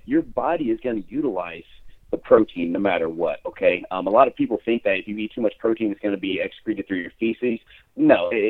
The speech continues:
it, it isn't, okay? Um, your pro-, your body will digest the protein. It's just gonna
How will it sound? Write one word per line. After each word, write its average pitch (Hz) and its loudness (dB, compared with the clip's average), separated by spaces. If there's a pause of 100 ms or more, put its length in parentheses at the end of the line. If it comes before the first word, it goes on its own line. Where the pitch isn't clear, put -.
(260)
it, 110 0
it 101 -2 (120)
isn't, 82 -16
okay? 98 0
Um, 92 -4
your 131 0
pro-, 156 6
your 123 2
body 117 6
will 117 2
digest 113 -2
the - -8
protein. 151 -4 (340)
It's 127 -6
just 156 -4
gonna 135 -4